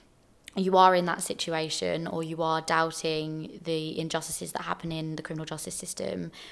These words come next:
question what the media says, go out, do your research and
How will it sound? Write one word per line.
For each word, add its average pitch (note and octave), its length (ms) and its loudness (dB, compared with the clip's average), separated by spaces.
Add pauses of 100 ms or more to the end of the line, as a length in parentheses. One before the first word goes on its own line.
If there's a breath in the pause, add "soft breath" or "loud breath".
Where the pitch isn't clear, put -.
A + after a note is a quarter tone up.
(120 loud breath)
question F#3+ 500 2
what F3 100 -4
the F3 60 -6
media D#3+ 360 -6
says, F3+ 600 0 (360 loud breath)
go F#3 180 6
out, F3 320 4
do G3 80 2
your F3+ 160 2
research E3+ 920 2 (100)
and E3+ 720 2